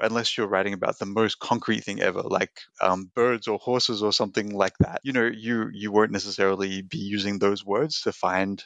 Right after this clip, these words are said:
the sort of topic that you're, that you're interested in. You sort of want to think, "Oh, what,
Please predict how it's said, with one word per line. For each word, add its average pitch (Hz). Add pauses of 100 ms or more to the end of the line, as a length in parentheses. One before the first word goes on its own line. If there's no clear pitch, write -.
the 107
sort 107
of 95
topic -
that -
you're, 101
that 110
you're 101
interested 120
in. 127
You 107
sort 101
of 98
want 98
to 95
think, 98
"Oh, 139
what, 110